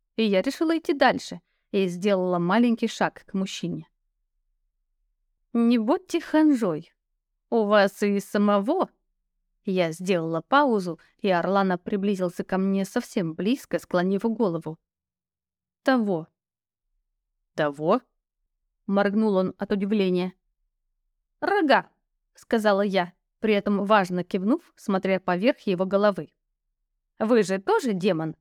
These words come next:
Блондин как-то очень тепло улыбнулся мне, и я поняла, что такого рода эмоции очень редки на его лице. Но ему это поразительно шло. Эх, жаль, что годков ему, наверное.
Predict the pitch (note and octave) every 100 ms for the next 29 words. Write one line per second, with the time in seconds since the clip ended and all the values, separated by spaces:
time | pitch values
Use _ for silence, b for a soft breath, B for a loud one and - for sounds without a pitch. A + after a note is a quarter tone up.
0 | _ _ _ _ _ _ _ _ _ _
1 | _ _ _ - G3 A#3+ D4 F4 G4+ F4+
2 | - - D4 F4 - C#4 B3+ A3+ A#3+ C#4
3 | G#3+ F#3 G3+ E4 D4+ A#3 G#3+ G#3 F#3+ -
4 | - A3 C4 - B3 A#3 C4+ D4+ - A#3
5 | B3+ C#4+ A#3+ B3 A3 A3 A#3+ D4+ - C4+
6 | - C#4+ - B3+ A#3+ A#3+ - - D#4 G3
7 | F3 F#3 G3+ - E3+ D#3+ _ _ _ _
8 | - A3+ G#3+ A3+ G#3+ A3 A3 A3+ A#3 A#3
9 | A#3+ C4+ B3+ C#4 - C4 G#3+ - _ _
10 | _ _ A#3+ G#3 - F#3 A3+ C4 A#3+ -
11 | F#3+ F3+ G3+ - D4+ - G#3 G3+ G3 G3
12 | G#3+ F#3+ F#3 F3+